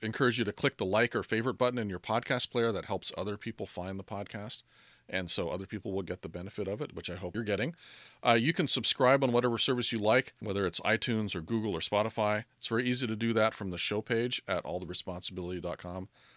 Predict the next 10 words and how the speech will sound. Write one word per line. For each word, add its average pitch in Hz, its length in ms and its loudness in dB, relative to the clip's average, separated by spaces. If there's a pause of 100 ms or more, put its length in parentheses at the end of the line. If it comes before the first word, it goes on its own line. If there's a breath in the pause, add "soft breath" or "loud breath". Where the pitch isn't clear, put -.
slash 90 320 -4
sixty-eight. 98 560 -2 (300 soft breath)
You 117 100 -6
can 120 80 2
also 120 220 2
leave 95 100 -2
me 92 80 -4
comments 123 420 0
there, 135 300 6 (960)
or 135 400 4